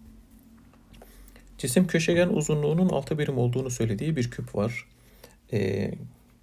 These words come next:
M noktası ağırlık merkezi. Vay anam vay. Dörtgenin diyor alanı ne? Abi güzel. Ee, bir kenar uzunluğuna A diyecek olursam cisim köşegenim A kök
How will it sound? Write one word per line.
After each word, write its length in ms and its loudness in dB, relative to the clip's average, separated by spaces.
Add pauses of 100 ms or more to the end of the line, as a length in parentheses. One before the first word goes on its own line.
(220)
M 180 6
noktası 440 -2
ağırlık 320 0
merkezi. 500 -4 (580)
Vay 220 2
anam 240 0
vay. 200 -2 (580)
Dörtgenin 420 2
diyor 140 2
alanı 280 0
ne? 80 -6 (540)
Abi 240 2
güzel. 320 4 (720)
Ee, 160 0
bir 140 0
kenar 200 2
uzunluğuna 440 4
A 160 0
diyecek 340 -2
olursam 320 -2
cisim 360 -4
köşegenim 600 0
A 180 2
kök 220 -2